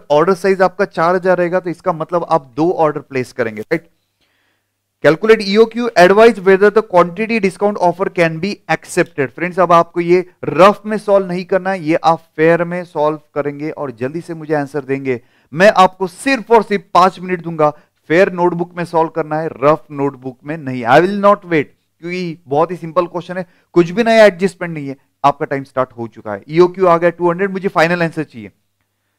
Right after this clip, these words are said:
शुभम मुंद्रा जी, विधि जी, बलराम जी, ओके, मुझे फाइनल आंसर आप दीजिएगा कि ईओक्यू इतना है और, अ,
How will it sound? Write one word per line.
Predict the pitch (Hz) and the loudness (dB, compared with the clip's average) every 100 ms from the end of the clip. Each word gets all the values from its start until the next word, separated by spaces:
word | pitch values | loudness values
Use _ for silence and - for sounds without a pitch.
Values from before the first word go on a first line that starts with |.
| _ _ | _ _
शुभम | - 147 160 | -14 0 0
मुंद्रा | 170 160 160 160 | 0 -2 0 0
जी, | 160 | -2
विधि | 165 131 135 147 | -10 -10 -10 -10
जी, | 139 170 | -8 -6
बलराम | 135 127 156 208 | -4 2 4 4
जी, | 202 202 208 202 _ _ _ | 0 -6 -6 -10 _ _ _
ओके, | - 165 165 - _ - | -2 -2 -2 -6 _ -8
मुझे | 170 220 | -2 0
फाइनल | 196 196 208 | 2 2 2
आंसर | 202 208 | 2 2
आप | 202 | 2
दीजिएगा | 180 190 185 190 208 202 _ _ - | 0 -4 -2 0 0 -2 _ _ -20
कि | 190 170 | -16 -4
ईओक्यू | 185 202 202 220 | 4 4 2 -8
इतना | 196 190 202 202 | -10 -10 -2 0
है | 226 | 0
और, | - 190 190 214 | 2 4 6 4
अ, | 214 | 4